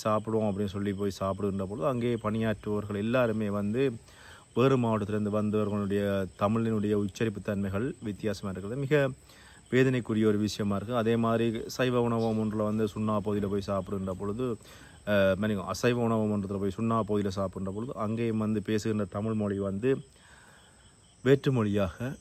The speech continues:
இருக்கிறது. மிக மிக இது வந்து வேதனைக்குரிய ஒரு விஷயமா இருக்குது. எங்களுடைய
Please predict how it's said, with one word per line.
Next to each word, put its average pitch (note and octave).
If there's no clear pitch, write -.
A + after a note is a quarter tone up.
இருக்கிறது. G#2
மிக A#2
மிக A2+
இது A2+
வந்து G#2
வேதனைக்குரிய A2
ஒரு G2+
விஷயமா G2
இருக்குது. G#2
எங்களுடைய A2+